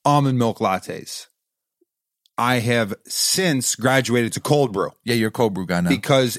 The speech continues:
Speaker 1: it has more caffeine in it.
Speaker 2: Yep.
Speaker 1: And when we went onto the keto diet, I was like, "Hey, you know what? I'm just gonna do it like this." I put a little bit of organic stevia in,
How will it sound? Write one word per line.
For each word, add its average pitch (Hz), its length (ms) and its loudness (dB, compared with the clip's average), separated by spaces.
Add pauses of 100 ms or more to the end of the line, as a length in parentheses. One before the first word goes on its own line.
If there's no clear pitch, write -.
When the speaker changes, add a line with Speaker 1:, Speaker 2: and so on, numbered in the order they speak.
Speaker 1:
it 135 100 0
has 135 200 2
more 147 180 2
caffeine 151 500 2
in 104 120 2
it. 110 140 -2 (760)
Speaker 2:
Yep. 113 200 -2 (380)
Speaker 1:
And 123 180 2
when 123 180 0
we 139 140 2
went 135 340 0
onto 127 300 0
the 98 100 -8
keto 170 380 2
diet, 107 440 2 (500)
I 120 120 2
was 123 160 2
like, 117 140 0
"Hey, 139 120 0
you 120 120 2
know 117 140 2
what? 135 160 4
I'm 123 180 2
just 139 160 0
gonna 123 160 0
do 120 180 0
it 104 60 -2
like 101 240 -2
this." 135 480 -2 (400)
I 104 80 -2
put 127 160 -2
a 120 80 0
little 139 260 2
bit 165 160 0
of 151 100 0
organic 147 420 0
stevia 120 480 0
in, 107 220 -4